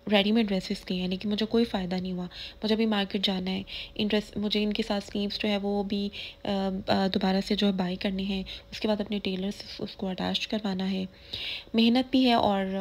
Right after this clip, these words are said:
अ, obviously, अ, थोड़ा सा पैसा मज़ीद इन्वेस्ट करना पड़ेगा। तो मुझे, अ, काफ़ी ज़्यादा ना डिसअपॉइंटमेंट हुई। इसके अलावा कुछ ऐसे थे ड्रेसेस, ट्राउज़र्स जो जैसे मंगवाए थे वो, वो नहीं आए,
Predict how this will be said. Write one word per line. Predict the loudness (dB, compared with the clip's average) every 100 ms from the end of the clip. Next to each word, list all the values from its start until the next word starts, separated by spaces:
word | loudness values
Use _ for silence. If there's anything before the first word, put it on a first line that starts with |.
| -2 -4 -4 -4
अ, |
obviously, | -2 0 0 0 0 -2 -4 -12 -10 -6
अ, | -4 -2 -4 -2
थोड़ा | -2
सा | 0
पैसा | -2 -2 -2 -2
मज़ीद | 0 0 2
इन्वेस्ट | 2 2 0 0
करना | 0 0
पड़ेगा। | 0 0 -2 -6 -10 -10 -8 -10 -4
तो | 2
मुझे, | 2 2 2 4 2
अ, | 0
काफ़ी | 0 0 0 0 0
ज़्यादा | 0 -2
ना | -2 -2
डिसअपॉइंटमेंट | -4 -4 -4 -6 -6 -6
हुई। | -6 -8 -8 -10 -12
इसके | -2 2
अलावा | 4 4 2 0 -4 -4
कुछ | 0 2 2 2
ऐसे | -2 0 -2
थे | 0 0
ड्रेसेस, | 0 -2 -2 -4 -8 -20 -20 -6
ट्राउज़र्स | 0 0 0 -2 -2 -4 -10 -12 -6
जो | 0 2
जैसे | 4 2 2
मंगवाए | 2 0 -2 -2
थे | -4 -6 -10 -20 -8 -2
वो, | 0
वो | 0
नहीं | -2 0 -2
आए, | -2 -4